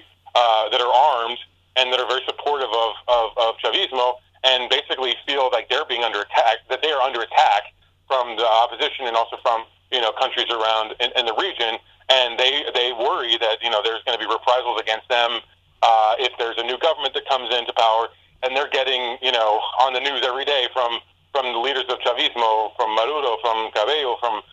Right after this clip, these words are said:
you know, other sort of bigwigs in the, in the party, like, "We, we will stop at nothing, we will fight till the end," blah, that kind of, that kind of rhetoric. And, and so, you know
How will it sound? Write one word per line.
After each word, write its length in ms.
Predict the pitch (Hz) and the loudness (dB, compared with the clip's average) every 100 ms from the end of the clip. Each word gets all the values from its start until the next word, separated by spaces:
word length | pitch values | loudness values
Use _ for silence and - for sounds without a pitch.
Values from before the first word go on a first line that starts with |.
| _ | _
you 60 | 127 | -2
know, 180 | 117 117 | 2 2
other 280 | 127 135 123 | 2 0 -4
sort 120 | 131 | -6
of 120 | 113 113 | -6 -4
bigwigs 320 | 135 123 123 | -4 -4 -4
in 100 | 113 | -2
the, 140 | 107 117 | 0 0
in 80 | 117 | 0
the 80 | 107 | 2
party, 320 | 190 170 131 - - | 2 2 -4 -8 -2
like, 180 | 127 123 - _ _ - | 0 0 -4 _ _ -10
"We, 220 | 131 165 | -8 -6
we 240 | 151 135 165 | -4 -4 -2
will 220 | 147 143 | -2 0
stop 240 | - 139 | 0 0
at 80 | 135 | 0
nothing, 400 | 127 143 143 139 | 0 0 0 -2
we 120 | 127 | 0
will 160 | 135 131 - | 0 0 0
fight 200 | 139 139 | -2 -2
till 100 | 120 | -2
the 100 | 151 | 0
end," 220 | 175 151 | 0 0
blah, 200 | 127 120 | 2 2
that 200 | 143 147 | 0 0
kind 140 | 147 | -2
of, 80 | 120 - | -4 -2
that 140 | 131 | -2
kind 100 | 135 | 0
of 80 | 120 | 0
rhetoric. 260 | 175 165 139 | 0 -2 -4
And, 120 | 131 - _ _ - | -8 -12 _ _ -8
and 100 | 131 | -4
so, 280 | 156 135 139 | 0 0 0
you 100 | 160 | -2
know 240 | 156 117 | 2 2